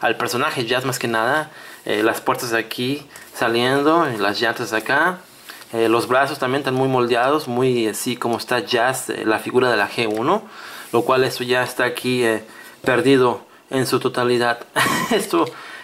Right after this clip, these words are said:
nada más por los colores, de ahí en fuera, eh, pareciera que fuera, am, no sé, otra figura que no es Jazz. Bueno, eh, continuamos.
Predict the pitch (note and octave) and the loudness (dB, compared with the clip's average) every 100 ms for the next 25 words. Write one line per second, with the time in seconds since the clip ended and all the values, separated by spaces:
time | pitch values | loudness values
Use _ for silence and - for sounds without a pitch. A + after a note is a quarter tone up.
0 | - D3 D#3+ D3+ D3 D3 C3 B2 - B2 | -2 2 2 2 0 2 2 2 2 4
1 | B2+ C3 A#2+ B2+ B2+ B2+ B2+ B2 - A2+ | 4 4 2 2 2 0 0 -2 -6 -4
2 | A#2 B2 - - - - - - A#2 A2+ | -2 -4 -6 -14 -16 -18 -14 -2 0 2
3 | B2 - A#2+ - A#2+ A#2+ A2+ A2 A2+ G#2 | 2 2 0 0 2 4 2 2 0 0
4 | G2 - - - A2+ A#2+ - A#2 A2+ A#2+ | 0 -4 -10 -6 -2 0 2 4 4 2
5 | B2 A#2+ A#2+ A#2+ A2+ A2+ G#2+ - - - | 0 2 2 2 0 -2 -2 -2 -4 -4
6 | - - - - - A#2 B2 C3+ - - | -6 -10 -16 -20 -6 -4 -2 -6 -14 -20
7 | - - - G#2+ G2+ - - - A2+ A2+ | -20 -20 -6 -4 -4 -6 -14 -8 -6 -4
8 | G#2+ G2 | -4 -6